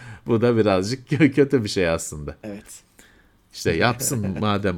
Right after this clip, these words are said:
Speaker 1: bu kadar büyük isim, onu da o yapacak, biz mi yapacağız?
Speaker 2: Evet, bununla beraber son habermiş bu. Ee,
Speaker 1: Evet,
Speaker 2: şimdi
Speaker 1: bir saat.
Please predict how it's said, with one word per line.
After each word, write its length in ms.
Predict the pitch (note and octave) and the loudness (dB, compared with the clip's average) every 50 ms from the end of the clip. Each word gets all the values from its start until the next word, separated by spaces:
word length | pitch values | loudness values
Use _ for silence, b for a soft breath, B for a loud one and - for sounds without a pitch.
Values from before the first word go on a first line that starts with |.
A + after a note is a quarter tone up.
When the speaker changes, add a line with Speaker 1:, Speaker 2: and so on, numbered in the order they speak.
| F2+ - | -6 -10
Speaker 1:
bu 100 | D#2 - | -8 -2
kadar 380 | - G#2 G2 G2+ F#2+ F2+ E2+ | -2 0 0 2 0 -2 -2
büyük 300 | F#2 G2 G2+ G#2 G2 - | -2 -2 -2 -2 -2 -4
isim, 360 | - - - - A2 B2 C3+ - | -6 -6 -4 -4 -4 -4 -2 -2
onu 220 | A#2 A#2+ C3+ C#3 | -2 -2 -2 0
da 160 | C#3 B2 A#2+ | 0 0 2
o 100 | C3+ C#3+ | 2 2
yapacak, 480 | D3 C#3 B2 A#2 - - F#2 E2+ - - | 2 2 0 0 -4 -6 -6 -6 -6 -6
biz 140 | G#2 G#2+ A2+ | -8 -8 -6
mi 120 | A#2+ B2+ | -8 -8
yapacağız? 460 | A2+ F#2+ G2 - D#2 D#2 - - - _ _ - b b b b b b b b b b b b b b - | -8 -8 -8 -8 -10 -8 -10 -12 -14 _ _ -20 b b b b b b b b b b b b b b -8
Speaker 2:
Evet, 300 | F3+ G#3+ A3 F#3+ - - | -6 -6 -6 -6 -8 -8
bununla 380 | C3 C3+ C#3+ C#3+ C3+ C3 B2+ A#2+ | -6 -4 -4 -2 -2 -4 -4 -4
beraber 480 | C3+ C3 C3 B2+ B2+ B2+ D3 F3+ G#3 G3 F#3 - - - - - - | -4 -2 -2 -2 -2 0 0 -2 -2 -4 -6 -8 -10 -10 -10 -12 -14
son 220 | - - C3+ C3 B2 | -12 -10 -8 -8 -6
habermiş 560 | B2 A2+ G#2+ A2+ A2 A2 A2+ G#2+ - - - | -6 -4 -4 -4 -4 -4 -6 -6 -8 -8 -4
bu. 440 | E3+ F3+ F#3 F#3 F#3 F#3 F#3+ F#3 D#3+ - - - | -2 0 0 2 0 0 -2 -4 -6 -10 -16 -12
Ee, 380 | C3 C3+ C#3 C#3 C#3 C#3+ C#3+ C#3+ C#3 C3 b b b b b b b b b b b b b b b b _ _ _ _ _ _ _ _ - G#3 | -10 -8 -6 -6 -6 -6 -6 -6 -8 -10 b b b b b b b b b b b b b b b b _ _ _ _ _ _ _ _ -2 2
Speaker 1:
Evet, 200 | D3 A2 F2 D#2+ | 4 4 4 2
Speaker 2:
şimdi 260 | - E3+ D#3+ D3+ B2+ | 0 -4 -6 -4 -2
Speaker 1:
bir 80 | A2+ | -2
saat. 440 | - - B2 F#2 D#2+ E2 - - - | -2 0 2 2 2 0 -2 -8 -20